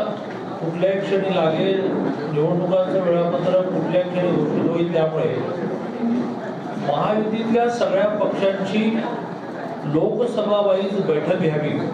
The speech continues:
महायुतीतला समन्वय नीट साधला जावा, करावे न करावे, do's and don'ts याची नीट मांडणी करावी,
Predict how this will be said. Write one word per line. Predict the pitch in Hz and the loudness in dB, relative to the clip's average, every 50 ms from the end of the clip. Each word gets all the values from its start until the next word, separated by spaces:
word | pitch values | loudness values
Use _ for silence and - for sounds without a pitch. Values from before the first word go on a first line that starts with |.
| - - - - - - - - - - - - - - - - - - - - - - - - - - 160 | -6 -8 -8 -8 -10 -10 -10 -12 -12 -12 -10 -10 -10 -10 -10 -10 -10 -10 -10 -10 -10 -12 -12 -10 -8 -2 -2
महायुतीतला | 160 156 165 185 190 190 190 190 196 202 196 202 208 202 | 0 0 2 0 0 0 0 -2 -2 -2 0 0 2 2
समन्वय | - - - 165 160 165 170 175 185 185 196 196 196 196 | 0 0 0 0 0 2 0 2 2 2 2 0 0 0
नीट | 180 170 - | 0 0 0
साधला | - 170 156 156 156 165 175 - | 0 2 0 0 0 2 0 2
जावा, | - 160 151 151 147 143 143 - - - - 151 - - - - - - - - - - - - - - - - - - - - - - - | 2 2 2 2 0 0 0 0 -2 -2 -2 -4 -4 -6 -6 -8 -10 -10 -10 -12 -12 -12 -12 -12 -12 -12 -10 -10 -10 -10 -10 -10 -8 -2 0
करावे | 165 170 175 185 185 185 208 220 233 | 2 2 2 2 2 0 0 0 0
न | 220 202 208 208 208 208 | 0 2 2 2 2 4
करावे, | 196 185 180 170 160 151 139 | 2 2 2 2 2 0 0
do's | 143 139 - 120 156 165 175 170 185 196 | -2 -2 -2 0 0 0 2 2 2 2
and | 196 196 185 165 170 | 2 2 2 2 2
don'ts | 175 180 175 - - - - - 165 | 2 2 2 2 0 0 -2 0 -2
याची | 160 156 170 190 185 | -2 -2 0 -2 0
नीट | 170 175 180 196 196 - 170 | 2 2 2 2 2 0 0
मांडणी | 160 156 151 151 156 170 165 180 | 0 0 0 2 2 2 0 0
करावी, | 170 175 170 160 156 156 151 147 120 104 - | 0 0 2 2 2 0 0 0 -2 -2 -4